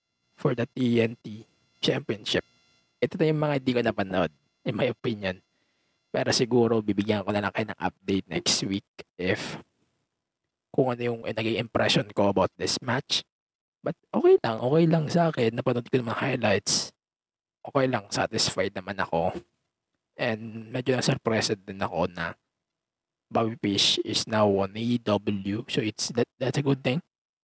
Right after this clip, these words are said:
And then, ito. Ito pa, gusto ko pag-usapan. So, apparently, nagilabas na din ng A E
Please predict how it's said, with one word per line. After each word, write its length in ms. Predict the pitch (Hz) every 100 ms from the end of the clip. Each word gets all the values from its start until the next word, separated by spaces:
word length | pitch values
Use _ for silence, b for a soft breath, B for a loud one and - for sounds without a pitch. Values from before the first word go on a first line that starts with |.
| _ _ _ _ _ _ _ _ _ 698 _ _ _ _ _ _ _ _ _ _
And 520 | - 139 147 135 113 - _
then, 580 | 180 151 160 160 107 107 - - _ _ _ _ _ _ _ _ _ _ -
ito. 380 | 117 113 101 - _ _ _ -
Ito 160 | 113 104
pa, 160 | 101
gusto 260 | 85 - 92
ko 40 |
pag-usapan. 640 | - 90 - 87 87 82 -
So, 320 | 82 90 - _ _ _ _ _ _ _ _ -
apparently, 720 | - 208 202 190 - 160 160
nagilabas 480 | 160 151 147 143 -
na 80 | 139
din 220 | 131 123
ng 80 | 120
A 60 |
E 100 | 113